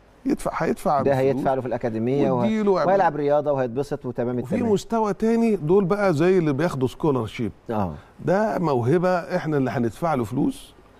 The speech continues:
Speaker 2: يا سلام.
Speaker 1: وهنأكله وهنشربه ونعلمه. هو ده ال-، هو ده اللي بيحصل في برشلونة، بيحصل في البرتغال، بيحصل، البرتغال دلوقتي حضرتك هتلاقي، شوف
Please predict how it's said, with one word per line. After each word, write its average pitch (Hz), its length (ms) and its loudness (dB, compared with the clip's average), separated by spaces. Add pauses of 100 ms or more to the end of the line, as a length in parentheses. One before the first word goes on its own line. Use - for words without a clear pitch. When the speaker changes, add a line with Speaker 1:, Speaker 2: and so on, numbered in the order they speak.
(160)
Speaker 2:
يا 101 100 0
سلام. 98 200 -4
Speaker 1:
وهنأكله 113 760 0 (440)
وهنشربه 113 540 -4
ونعلمه. 113 640 2 (1000)
هو 160 120 -2
ده 180 140 -2
ال-، 156 200 -2
هو 131 140 2
ده 135 100 0
اللي 139 100 2
بيحصل 120 460 -4 (480)
في 104 160 -4
برشلونة، 117 680 0
بيحصل 110 380 -6
في - 80 -14
البرتغال، 104 760 -4
بيحصل، 107 200 -6 (400)
البرتغال 123 480 -2
دلوقتي 147 420 0 (600)
حضرتك 127 460 -2
هتلاقي، 127 340 0
شوف 127 200 -6